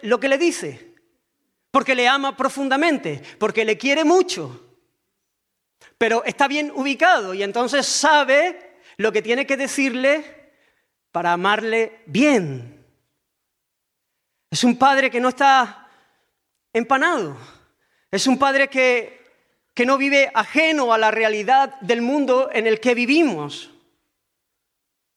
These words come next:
Un mundo caído que le ha dado la espalda a Dios y que está bajo el maligno. Él es consciente de que hay, hay una pelea. No es un padre que ha tomado la forma, como decía antes, de, del mundo y se mueve al son que tocan los famosos, los influentes,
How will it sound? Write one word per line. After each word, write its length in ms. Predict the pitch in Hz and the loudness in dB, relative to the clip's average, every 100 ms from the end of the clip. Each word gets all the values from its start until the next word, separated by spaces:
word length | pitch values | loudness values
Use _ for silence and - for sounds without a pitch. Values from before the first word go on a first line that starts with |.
| _ _ - | _ _ -2
Un 120 | 247 | 2
mundo 280 | 262 254 294 | 2 2 2
caído 380 | 269 254 262 | 2 0 -2
que 80 | 247 | -2
le 80 | 202 | -2
ha 60 | 214 | 0
dado 180 | 240 | 2
la 80 | 233 | 0
espalda 420 | 202 - 240 247 | -2 -2 0 0
a 60 | 202 | 0
Dios 460 | 214 302 285 240 240 | -2 0 0 0 -2
y 60 | |
que 60 | 226 | -6
está 160 | 226 | -2
bajo 300 | 240 262 262 | 0 0 0
el 60 | 247 | -2
maligno. 720 | 240 247 330 302 185 147 - - - | 0 0 0 0 -4 -6 -10 -20 -4
Él 120 | 226 | -4
es 60 | |
consciente 640 | 254 254 240 269 320 302 254 | -2 -4 -2 -2 0 0 -2
de 100 | 226 | -2
que 160 | 233 | 0
hay, 120 | 226 220 - | 0 -2 -4
hay 160 | 254 | -2
una 340 | 262 254 247 - | 2 0 -2 -2
pelea. 640 | 240 240 320 262 156 135 - _ _ _ _ _ _ _ _ _ _ _ _ _ _ _ _ _ _ _ _ _ _ _ _ _ _ _ _ _ _ | 0 2 2 0 -2 -10 -20 _ _ _ _ _ _ _ _ _ _ _ _ _ _ _ _ _ _ _ _ _ _ _ _ _ _ _ _ _ _
No 80 | 226 | -2
es 80 | 247 | 2
un 100 | 262 | 2
padre 240 | 269 277 | 2 0
que 80 | 269 | -2
ha 40 | |
tomado 320 | 262 247 277 269 | -2 0 2 2
la 100 | 254 | 0
forma, 360 | 269 285 269 | 2 2 2
como 120 | 254 | -4
decía 220 | 233 240 254 | -8 -2 -2
antes, 200 | 277 247 | -2 -2
de, 120 | 226 | -4
del 200 | 220 220 | -2 -2
mundo 340 | 214 311 294 | 2 2 2
y 40 | 240 | 0
se 120 | 233 | 0
mueve 240 | 214 247 | 0 0
al 100 | 247 | 0
son 320 | 220 - 277 294 | -2 -2 -2 -2
que 100 | 247 | -4
tocan 300 | 240 247 226 | -4 -2 -2
los 120 | 202 | -2
famosos, 580 | 180 185 233 285 254 233 | -2 0 0 0 -2 -2
los 180 | 202 | -2
influentes, 840 | 202 180 180 175 247 269 262 196 147 | -4 -6 -2 -2 0 -2 -4 -8 -8